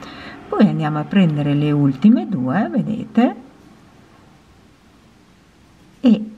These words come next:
facciamo il primo passaggio e ora andiamo a chiudere tutte le maglie alte in un'unica. Vedete come va a finire.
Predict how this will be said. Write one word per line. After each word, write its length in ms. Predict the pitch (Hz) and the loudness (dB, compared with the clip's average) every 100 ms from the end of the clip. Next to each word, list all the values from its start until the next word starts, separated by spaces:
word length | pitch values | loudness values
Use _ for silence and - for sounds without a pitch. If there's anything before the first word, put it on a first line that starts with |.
| - _ _ | -20 _ _
facciamo 480 | 156 143 139 123 123 | -10 -6 -2 0 -2
il 80 | |
primo 460 | 110 - 147 139 123 | -4 -4 -2 0 -2
passaggio 960 | 123 123 - - 123 123 143 175 294 403 - - - | -4 -8 -8 -4 -4 -4 -4 -6 -4 -8 -12 -20 -10
e 160 | 427 | 0
ora 240 | 226 139 196 | 0 2 4
andiamo 520 | 233 185 156 - - | 4 2 0 -6 -6
a 120 | 113 | -6
chiudere 680 | - 170 143 202 277 - - | -6 -4 0 2 2 -2 -2
tutte 640 | 214 170 - - 269 320 - - _ _ _ - - | 0 0 -4 -4 -4 -4 -12 -20 _ _ _ -20 -6
le 120 | 226 | 2
maglie 420 | 196 151 151 151 | 2 2 -4 -6
alte 420 | 139 - - 170 247 | -6 -6 -10 -2 0
in 320 | 294 254 202 | 2 4 4
un'unica. 760 | 160 - - - - 165 175 - - - _ _ _ _ _ _ _ _ | 2 -6 -8 -8 -6 -6 -6 -12 -20 -20 _ _ _ _ _ _ _ _
Vedete 420 | 226 156 143 175 | -6 -4 -4 -4
come 280 | - 151 135 | -2 -4 -4
va 100 | 135 | -6
a 60 | |
finire. 600 | 139 143 123 - - 170 | -6 -6 -6 -6 -4 -4